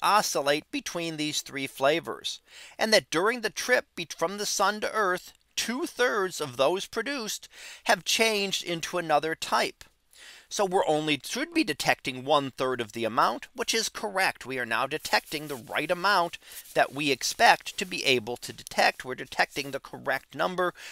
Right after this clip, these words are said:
confirming our models of the solar interior. So let's go ahead and finish up with our summary.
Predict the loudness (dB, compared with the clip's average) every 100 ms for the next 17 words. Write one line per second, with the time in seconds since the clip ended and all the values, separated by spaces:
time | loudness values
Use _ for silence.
0 | -16 -2 -2 0 2 2 2 0 6 6
1 | 6 6 8 6 2 0 4 6 8 4
2 | -2 -8 -4 0 0 -2 -6 -8 -12 -6
3 | -2 0 0 0 -4 -10 _ _ _ _
4 | _ _ -20 -20 -14 0 4 4 4 4
5 | 6 4 2 -2 0 4 6 6 4 -18
6 | 0 0 0 0 -2 4 4 4 2 0